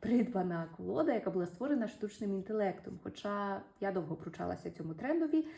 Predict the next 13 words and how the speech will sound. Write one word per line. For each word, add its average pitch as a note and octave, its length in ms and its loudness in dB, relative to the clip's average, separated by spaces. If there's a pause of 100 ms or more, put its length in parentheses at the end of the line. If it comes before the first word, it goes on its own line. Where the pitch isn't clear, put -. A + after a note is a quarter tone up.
(220)
все-таки A#4+ 460 -2
надаю A#3 340 4
перевагу A#3+ 580 0
намальованим F3+ 580 0
вручну E3+ 360 -6
колодам. D3+ 560 -4
Але F#3 220 2
є D#3 120 0
кілька, G#3 540 -2
які C#4+ 320 -2
підкорили E3 480 -6
моє D#3 220 -4
серце. - 380 -12